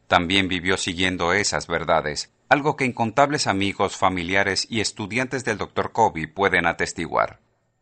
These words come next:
Ordenados, siguiendo principios vitales decisivos como la integridad,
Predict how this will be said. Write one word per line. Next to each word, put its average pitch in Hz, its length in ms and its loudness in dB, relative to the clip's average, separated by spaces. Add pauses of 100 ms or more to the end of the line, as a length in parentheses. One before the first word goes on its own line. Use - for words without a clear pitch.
(100)
Ordenados, 110 800 2
siguiendo 156 480 -2
principios 120 540 -4
vitales 104 440 0
decisivos 98 640 -2
como 85 180 -4
la 82 140 0
integridad, 80 640 0